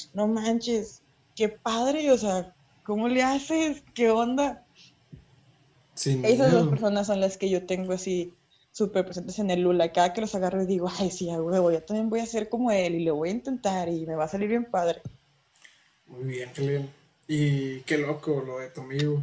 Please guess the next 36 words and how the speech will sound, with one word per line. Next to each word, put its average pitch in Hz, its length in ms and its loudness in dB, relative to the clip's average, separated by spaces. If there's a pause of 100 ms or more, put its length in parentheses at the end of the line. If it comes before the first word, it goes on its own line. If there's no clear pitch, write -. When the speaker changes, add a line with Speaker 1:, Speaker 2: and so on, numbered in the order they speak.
(720)
Speaker 2:
La 127 120 -8
verdad 127 180 -6
está 139 220 -6
muy 139 180 -2
interesante 143 580 0
su, 143 320 2 (100)
su 151 80 0
historia. 143 560 2 (680)
Y 147 80 4
la 147 120 6
de 143 120 6
Speaker 1:
Ajá. 139 80 2
Speaker 2:
tu 143 60 0
amiga, 151 260 4
pues, - 340 2 (560)
de 151 140 6
admirarse, 143 500 4
la 165 100 4
verdad 147 340 4
que, 151 460 4 (600)
o 151 100 -2
sea, 139 280 0 (440)
tener 139 380 0
tiempo 165 560 2
para 147 320 -6
todo 147 300 0
eso 156 260 2
y 165 100 4
aparte 143 540 -4
dedicarse 135 560 -2
a 147 40 0
su 147 140 -4
hijo 139 320 -6
está 127 440 -10
muy 135 160 -4
cabrón. 113 440 -8